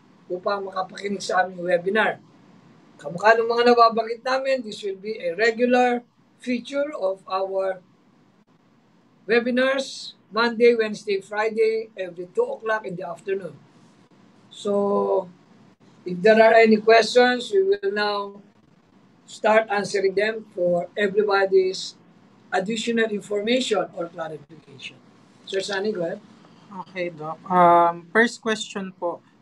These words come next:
Speaker 2: kung sa manok na may sugat sa gilid ng mata, safe po bang i-spray ang Topicure?
Speaker 1: The question is if we are going to use Topicure in chickens to be sprayed near the eyes.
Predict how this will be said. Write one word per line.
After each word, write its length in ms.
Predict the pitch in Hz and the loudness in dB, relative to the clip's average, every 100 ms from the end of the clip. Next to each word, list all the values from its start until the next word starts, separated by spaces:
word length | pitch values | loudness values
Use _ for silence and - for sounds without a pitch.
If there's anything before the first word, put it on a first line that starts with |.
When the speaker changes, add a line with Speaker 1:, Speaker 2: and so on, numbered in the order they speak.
| _ | _
Speaker 2:
kung 520 | 226 233 233 240 226 - - | -6 -4 -2 -4 -6 -14 -20
sa 200 | - 214 | -6 -2
manok 400 | 214 208 202 - | 0 0 -2 -6
na 80 | 190 | -10
may 240 | 185 180 | -8 -10
sugat 400 | 175 175 165 175 | -8 -2 0 0
sa 160 | - 175 | -2 -10
gilid 320 | 156 165 160 | -8 -6 -6
ng 160 | 151 151 | -6 -8
mata, 400 | 147 - 143 135 - - | -8 -8 -8 -10 -20 -20
safe 320 | - - 214 | -8 -2 -2
po 120 | 214 208 | -2 -4
bang 240 | 190 185 | -4 -4
i-spray 480 | 175 - - 165 151 | -8 -10 -6 -4 -4
ang 80 | 147 | -6
Topicure? 640 | 147 139 139 - 135 127 123 - - - - - - - - - - - | -10 -12 -12 -10 -12 -12 -18 -20 -20 -20 -20 -20 -20 -20 -20 -20 -20 -2
Speaker 1:
The 160 | 214 | 2
question 480 | 226 269 254 285 320 | 6 6 6 2 2
is 160 | 320 - | -2 0
if 320 | 214 214 - - _ _ - | 4 4 2 -14 _ _ -2
we 100 | 220 | 0
are 60 | |
going 260 | 220 247 262 | 4 4 4
to 80 | 262 | 0
use 260 | 240 220 - | -2 -4 -2
Topicure 760 | 247 247 233 - 254 277 269 | -2 0 -4 -6 -2 -2 -2
in 180 | 190 175 | -6 -6
chickens 720 | 165 247 185 170 175 208 - _ _ _ _ _ _ _ _ | -6 -6 -2 -4 -4 -14 -18 _ _ _ _ _ _ _ _
to 80 | 220 | -10
be 180 | 214 220 | -6 -6
sprayed 540 | - - 247 240 180 | -8 -2 4 4 4
near 240 | 190 233 262 | 2 2 4
the 120 | 254 | 2
eyes. 500 | 165 165 196 202 - | -2 -2 -4 -6 -14